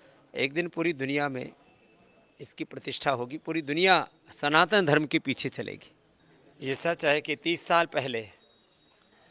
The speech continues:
हमने अपना सेवा यात्रा असम से शुरू किया। ये जो पूरा पतंजलि के द्वारा उपकार, उपचार, परमार्थ और जो भी कुछ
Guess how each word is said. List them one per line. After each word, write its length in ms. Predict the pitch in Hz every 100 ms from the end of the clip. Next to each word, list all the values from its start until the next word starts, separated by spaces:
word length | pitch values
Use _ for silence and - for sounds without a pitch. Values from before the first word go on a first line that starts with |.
| _ -
हमने 540 | 135 135 139 135 135 -
अपना 300 | 123 - 127
सेवा 380 | - 151 156 180
यात्रा 460 | 156 120 - 113 98 _ _ _ _ _ _ - - - - _ _ 131
असम 300 | 131 - 135
से 180 | -
शुरू 240 | 127 123 107
किया। 340 | - - - - - - _ - - - - - - - _ -
ये 80 | 123
जो 140 | 123 135
पूरा 480 | - 135 135 123 - -
पतंजलि 440 | 131 139 135 139
के 160 | 139 151
द्वारा 320 | 127 131 131
उपकार, 720 | 131 135 - - - 127 127
उपचार, 640 | 131 127 120 - 131 123 127
परमार्थ 680 | - 123 117 120 131 131 131
और 140 | 120
जो 240 | 107 202
भी 120 | 220 220
कुछ 520 | 170 - - -